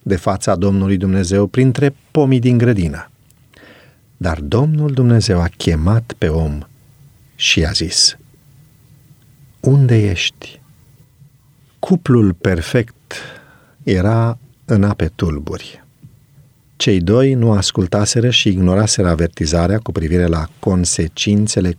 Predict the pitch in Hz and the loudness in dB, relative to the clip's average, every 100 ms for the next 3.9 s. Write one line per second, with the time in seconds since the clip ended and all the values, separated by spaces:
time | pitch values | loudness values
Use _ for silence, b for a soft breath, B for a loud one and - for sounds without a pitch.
0 | _ 180 160 117 - 104 104 98 85 90 | _ 0 2 0 -2 -2 0 -2 -2 -4
1 | - 90 85 95 107 107 87 85 90 82 | -2 -2 0 0 0 -2 -4 -4 -4 -6
2 | - 95 - - - 95 90 - 85 117 | -6 -8 -6 -8 -2 -2 -2 -6 -2 -2
3 | 117 101 87 85 - 139 101 98 131 | 0 -2 -2 -4 -2 0 0 0 -2